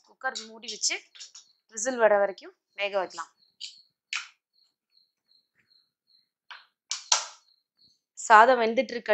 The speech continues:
time, நம்ம பிசபில்லாபாத் செய்யறதுக்கு அந்த மசாலா, அது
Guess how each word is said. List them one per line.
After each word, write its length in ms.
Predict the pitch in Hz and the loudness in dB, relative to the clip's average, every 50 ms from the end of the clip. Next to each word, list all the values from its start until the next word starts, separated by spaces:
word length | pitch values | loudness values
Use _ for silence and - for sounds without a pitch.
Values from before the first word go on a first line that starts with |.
| 208 - | 0 0
time, 200 | 202 202 240 311 359 - _ _ _ _ - | -2 -2 -2 -6 -10 -14 _ _ _ _ -14
நம்ம 140 | 214 202 208 190 196 | -12 -12 -12 -12 -12
பிசபில்லாபாத் 640 | 202 190 254 247 254 262 269 247 226 233 214 - - | -4 0 0 0 4 6 6 6 6 6 2 2 -4
செய்யறதுக்கு 460 | 214 208 208 202 - _ - _ - 262 | -8 -8 -8 -10 -12 _ -20 _ -12 -12
அந்த 120 | 247 226 202 190 185 | -10 -10 -10 -6 -6
மசாலா, 380 | 180 - - 240 233 226 214 175 - - _ _ _ _ _ _ _ - 202 | -8 0 0 0 2 2 2 0 0 -8 _ _ _ _ _ _ _ -16 -16
அது 100 | 208 | -14